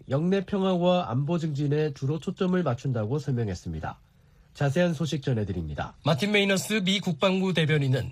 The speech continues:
미한 연합 합동 화력 운영 훈련이 방어적 성격의 훈련이라는 입장을 밝혔습니다. 메이너스 대변인은 십구 일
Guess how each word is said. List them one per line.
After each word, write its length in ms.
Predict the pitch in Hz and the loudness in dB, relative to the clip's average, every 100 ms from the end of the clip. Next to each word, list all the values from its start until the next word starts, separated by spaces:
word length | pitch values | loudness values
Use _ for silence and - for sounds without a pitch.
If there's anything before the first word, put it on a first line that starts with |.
| - | -6
미한 460 | 113 156 185 185 | 0 2 2 2
연합 340 | 143 165 185 - | 2 2 2 -2
합동 320 | 185 214 202 | -6 -2 0
화력 320 | 185 180 165 | 2 0 0
운영 240 | 151 156 147 | 2 2 2
훈련이 480 | 139 120 120 123 - | 2 2 2 -2 -2
방어적 420 | 151 156 175 190 | 0 2 2 2
성격의 440 | 190 170 175 165 170 | 0 0 2 2 2
훈련이라는 720 | 170 156 147 131 123 151 143 | 2 2 2 2 4 2 0
입장을 380 | 123 143 139 135 | -2 0 0 0
밝혔습니다. 720 | 120 110 98 101 90 87 - _ _ _ _ _ _ - | -2 -4 -6 -4 -4 -6 -8 _ _ _ _ _ _ -4
메이너스 500 | 135 175 196 196 202 | 0 2 2 0 2
대변인은 560 | 185 175 180 175 175 175 | 2 4 4 4 2 0
십구 340 | 156 127 156 | -2 -2 0
일 180 | 147 | 0